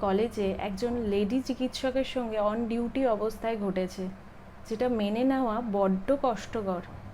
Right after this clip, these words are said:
হ্যাঁ, এরকম ঘটনা ঘটছে, কিছু ঘটনা হয়তো সামনে আসছে, কিছু ঘটনা আসেই না, কিন্তু এরকম একটা ঘটনা, তাও আবার একটা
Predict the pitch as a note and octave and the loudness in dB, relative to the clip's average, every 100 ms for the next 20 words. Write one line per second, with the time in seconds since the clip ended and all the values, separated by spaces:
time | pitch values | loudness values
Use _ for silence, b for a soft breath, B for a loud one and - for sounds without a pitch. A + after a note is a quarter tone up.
0 | - - - - - - - - - C4 | -16 -16 -14 -14 -14 -14 -18 -18 -6 2
1 | C#4 C4 C#4 D4+ C4+ C4 C#4 D4 C#4+ A#3+ | 6 6 6 4 4 2 2 2 2 4
2 | B3+ - B3 A3+ - - - - - - | 2 2 0 0 -4 -10 -6 -6 -6 -6
3 | - - C#4+ C#4+ C4+ B3 B3+ C4 B3+ A#3+ | -8 0 2 4 6 6 6 4 4 2
4 | B3+ B3 A3+ G#3+ A#3 A#3+ A#3 C4 - A3+ | 2 0 -2 0 0 -2 -4 -4 -2 -2
5 | A3 G3+ G#3+ A3 G3 F#3+ A3 A3 F#3+ - | 0 -2 -2 0 0 0 -2 0 0 -2
6 | - - - - - - - - - - | -10 -16 -18 -18 -18 -16 -16 -16 -16 -18
7 | - - C#4 E4 - - A#3 A#3 B3+ D4+ | -6 4 6 6 2 2 4 4 6 6
8 | D4 C#4 D4+ A#3 G#3 G#3+ A#3+ A#3 F3+ - | 6 4 2 4 2 2 2 0 -2 -8
9 | - - - - - - - - - - | -16 -16 -16 -18 -16 -16 -14 -16 -16 2
10 | A#3 B3 C4+ D4 A#3+ A3+ A3+ C#4 C4+ | 6 6 6 4 4 0 -2 2 2